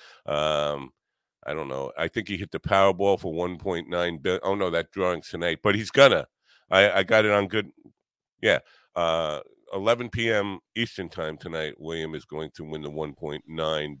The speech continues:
billion dollar Powerball. Congratulations, sir.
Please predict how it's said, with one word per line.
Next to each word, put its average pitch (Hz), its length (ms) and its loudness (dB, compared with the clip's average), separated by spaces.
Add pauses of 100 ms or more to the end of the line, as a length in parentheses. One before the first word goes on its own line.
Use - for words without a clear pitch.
(140)
billion 80 420 -6
dollar 69 320 -6
Powerball. 69 640 -6
Congratulations, 175 800 8
sir. 117 300 8